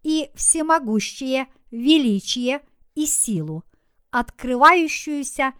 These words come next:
через бедствия семи чаш гнева, которые Он прольет на этот мир. Мы благодарим нашего Господа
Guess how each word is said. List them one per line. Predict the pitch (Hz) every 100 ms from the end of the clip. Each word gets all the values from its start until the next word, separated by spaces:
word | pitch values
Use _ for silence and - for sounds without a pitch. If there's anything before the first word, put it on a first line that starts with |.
| _ _ _
через | - 277 254 233 - -
бедствия | 185 185 269 320 - - 320 330 320 _ _
семи | - - 285 269 277 339
чаш | - 285 269 - -
гнева, | 208 247 254 220 156 151 156 - _ _ _ _
которые | 262 262 302 311 294 277 269
Он | 262 254 240
прольет | - - 240 240 233 302 359 - - _ _
на | 220 240 247 233 -
этот | 240 233 226 -
мир. | 202 175 139 139 _ _ _ _ _ _ _ -
Мы | 233 254 311 339 330
благодарим | 220 208 277 294 302 311 320 226 185 185
нашего | 208 247 247 - 247 240
Господа | 208 277 349 - - 208 208